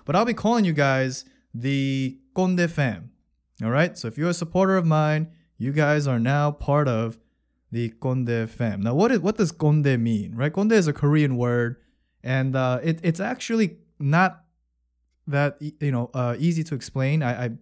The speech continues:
so I, I got this definition off the internet, and I think it's okay. So, guys, it, this is what a Conde is, right? The slang noun Conde was originally used by students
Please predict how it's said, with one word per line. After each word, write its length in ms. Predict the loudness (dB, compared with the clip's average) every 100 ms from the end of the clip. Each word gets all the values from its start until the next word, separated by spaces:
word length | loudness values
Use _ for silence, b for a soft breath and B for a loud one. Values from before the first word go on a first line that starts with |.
| -20 B B B
so 160 | 2 4
I, 160 | 4
I 40 | 4
got 180 | 2 2
this 140 | 0
definition 520 | 2 2 2 2 2
off 200 | -2 0
the 100 | 0
internet, 420 | 0 0 -2 -4 -4
and 180 | 0 0
I 60 |
think 320 | 0 2 2
it's 180 | 0 -2 -2
okay. 440 | -2 0 -4 -4
So, 460 | -8 -2 -2 -2 -2
guys, 260 | 0 0 -2
it, 240 | -10 -14 _
this 160 | -2 0
is 120 | 2
what 200 | 2 2
a 60 | 2
Conde 320 | 0 2 2
is, 580 | -2 -4 -6 -10 -18 -20 _ _ _ -20 _ -8
right? 220 | -4 -4 B B B
The 80 | -8
slang 640 | -6 0 2 4 2 0 -2
noun 460 | -2 0 2 0 0
Conde 380 | 0 2 0 -6 _ -6
was 160 | -4
originally 420 | 0 0 0 0 0
used 300 | -2 -2 -2
by 160 | -2
students 580 | -2 -2 -2 -2 -4